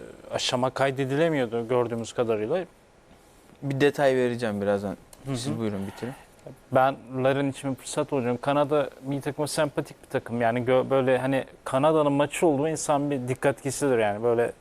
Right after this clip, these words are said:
Speaker 1: güzel bir takım yani. İzlenebilecek bir takım. Ee, o yüzden Larin'in performansı da Kanada milli takımıyla bu arada,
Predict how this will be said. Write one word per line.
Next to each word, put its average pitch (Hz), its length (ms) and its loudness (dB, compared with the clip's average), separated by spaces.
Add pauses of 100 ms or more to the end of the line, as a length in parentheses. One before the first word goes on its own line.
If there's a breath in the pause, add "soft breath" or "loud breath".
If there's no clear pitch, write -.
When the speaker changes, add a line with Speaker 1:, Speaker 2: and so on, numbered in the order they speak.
(140)
Speaker 1:
güzel 147 260 6
bir 127 40 -2
takım 95 340 -14
yani. 90 180 -14 (140)
İzlenebilecek 123 600 0
bir - 120 -20
takım. 156 280 -8 (1000 soft breath)
Ee, 120 240 0
o 127 180 0
yüzden 147 340 2 (880)
Larin'in 131 500 2
performansı 127 760 0
da 185 60 4
Kanada 117 300 0
milli 107 120 -4
takımıyla 107 460 -4
bu 110 100 2
arada, 104 240 0